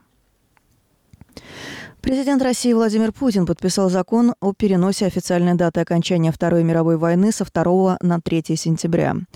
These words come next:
В пояснительной записке к законопроекту говорится, что решающий вклад в завершение Второй мировой войны внесла победа Советского Союза над Японией в тысяча девятьсот сорок пятом году,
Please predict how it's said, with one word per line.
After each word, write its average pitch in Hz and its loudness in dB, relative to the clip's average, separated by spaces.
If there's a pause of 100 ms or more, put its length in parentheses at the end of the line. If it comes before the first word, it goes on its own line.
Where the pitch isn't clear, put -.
(420)
В - -4
пояснительной 247 2
записке 226 -2
к 190 -2
законопроекту 208 0
говорится, 180 0
что - -4
решающий 185 0
вклад 202 -2
в 170 0
завершение 170 0
Второй 175 0
мировой 170 2
войны 190 2 (320)
внесла 214 0
победа 190 0
Советского 170 -2
Союза 180 2
над 180 2
Японией 175 0
в - -6
тысяча 151 -6
девятьсот 151 -2
сорок 156 -2
пятом 165 -2
году, 202 0